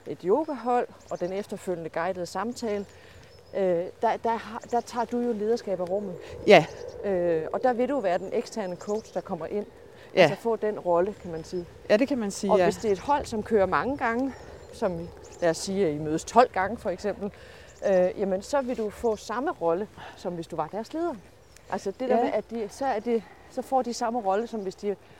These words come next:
Speaker 1: var dine medarbejdere, som du havde
Speaker 2: Ja.
Speaker 1: de her løbende samtaler
Speaker 2: Ja.
Speaker 1: med i hverdagen, fordi I lærer hinanden godt at kende.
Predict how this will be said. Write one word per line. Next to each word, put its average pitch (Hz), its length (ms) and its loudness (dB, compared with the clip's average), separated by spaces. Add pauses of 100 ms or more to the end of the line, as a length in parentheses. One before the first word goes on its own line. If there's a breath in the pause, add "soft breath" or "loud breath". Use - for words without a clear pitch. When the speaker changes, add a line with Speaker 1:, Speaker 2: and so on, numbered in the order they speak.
Speaker 1:
var 190 80 0
dine 180 240 -6
medarbejdere, 185 640 0
som 175 140 -12
du 180 120 -6
havde 185 260 -2
Speaker 2:
Ja. 240 80 6
Speaker 1:
de 247 40 6
her 208 80 2
løbende 208 360 0
samtaler 202 400 2
Speaker 2:
Ja. 196 60 0
Speaker 1:
med 185 140 0
i - 20 2
hverdagen, 170 380 0
fordi 226 220 -8
I 202 40 -6
lærer 180 160 -6
hinanden 220 280 -8
godt 240 140 -8
at 247 60 -8
kende. 269 280 -2